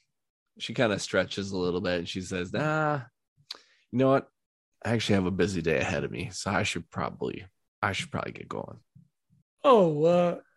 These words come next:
Speaker 2: yeah, yeah, yeah, right, for sure. Um, you know, it, uh," he kinda, like, looks, you know, he's sitting on the edge of the bed and he, like, looks over at the window. He's like, "Uh, it, it actually, uh, it snowed quite a bit last night.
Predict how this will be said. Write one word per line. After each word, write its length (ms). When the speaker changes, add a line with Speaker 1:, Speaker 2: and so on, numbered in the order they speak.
Speaker 2:
yeah, 500
yeah, 280
yeah, 280
right, 340
for 120
sure. 360
Um, 460
you 120
know, 140
it, 140
uh," 380
he 140
kinda, 220
like, 240
looks, 680
you 80
know, 100
he's 460
sitting 240
on 60
the 120
edge 140
of 60
the 80
bed 180
and 60
he, 60
like, 200
looks 320
over 240
at 100
the 100
window. 320
He's 180
like, 140
"Uh, 260
it, 60
it 120
actually, 500
uh, 440
it 180
snowed 560
quite 240
a 40
bit 200
last 340
night. 280